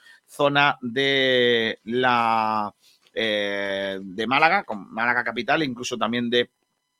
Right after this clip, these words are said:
la zona de Olías. Hay que recordar que el vencedor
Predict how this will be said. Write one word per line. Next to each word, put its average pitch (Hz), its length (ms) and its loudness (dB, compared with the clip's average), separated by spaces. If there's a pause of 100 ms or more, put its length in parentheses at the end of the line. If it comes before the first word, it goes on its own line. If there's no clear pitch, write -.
(240)
la 107 140 0
zona 135 260 -2
de 120 100 0
Olías. 98 380 -4
Hay 117 120 -2
que 127 100 -2
recordar 127 460 4 (360)
que 127 100 2
el 131 100 4
vencedor 131 600 2